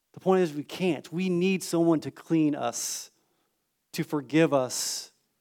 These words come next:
to save us, to reach in and bring us out of the muck and mire of our own sinfulness.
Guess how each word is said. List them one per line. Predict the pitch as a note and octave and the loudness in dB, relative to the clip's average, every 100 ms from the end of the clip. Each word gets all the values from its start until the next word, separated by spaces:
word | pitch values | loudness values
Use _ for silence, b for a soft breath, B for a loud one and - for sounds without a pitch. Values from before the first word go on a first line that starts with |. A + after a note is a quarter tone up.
| - | -8
to | D3 | -4
save | - - F#3 F#3 D#3+ | -2 2 4 6 4
us, | D3+ | 0
to | - | -2
reach | D3+ F#3 F#3 | 2 4 4
in | - E3+ F3 D3 | 0 2 4 2
and | C3+ | 2
bring | E3+ | 2
us | E3 - | 2 2
out | D#3+ E3 | 4 4
of | D3 | 4
the | C3+ | 2
muck | D#3 C#3+ - B B - | 2 2 -2 B B -4
and | C#3+ | 2
mire | C#3+ D3 C#3 | 4 6 4
of | C3+ C3+ | 4 2
our | C3 | 0
own | C#3+ D3+ D3+ C#3+ - b b b _ - | 0 0 2 0 -6 b b b _ -12
sinfulness. | - E3 C3+ B2+ A#2+ - - - | -4 -2 -2 -8 -10 -10 -12 -16